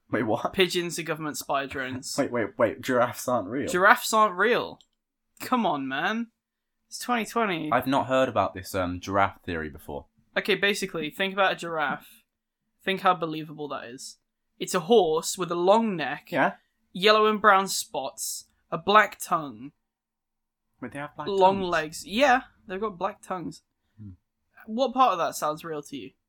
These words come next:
Speaker 2: Oh, they've got
Speaker 1: Um,
Speaker 2: little antlers as well, but they're not antlers. They're just sort of stumps on their head.
Speaker 1: <laughs> Not like giraffes.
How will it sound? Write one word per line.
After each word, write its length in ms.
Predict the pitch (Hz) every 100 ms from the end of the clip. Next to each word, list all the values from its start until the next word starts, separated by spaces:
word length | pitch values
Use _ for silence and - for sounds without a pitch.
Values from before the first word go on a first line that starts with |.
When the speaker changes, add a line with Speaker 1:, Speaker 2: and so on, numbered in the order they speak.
| _ _ _ -
Speaker 2:
Oh, 160 | 226
they've 160 | 247 226
got 80 | 269
Speaker 1:
Um, 60 |
Speaker 2:
little 200 | 262 233
antlers 500 | 220 220 165 131 147
as 100 | 151
well, 160 | 175 156
but 80 | 147
they're 80 | 180
not 160 | 202 160
antlers. 320 | 151 139 147
They're 100 | 165
just 160 | 170
sort 100 | -
of 60 | -
stumps 480 | - - 170 - -
on 100 | 135
their 100 | -
head. 300 | - 190 -
Speaker 1:
<laughs> 0 |
Not 220 | 170 117
like 220 | 127 104
giraffes. 460 | - 107 98 - -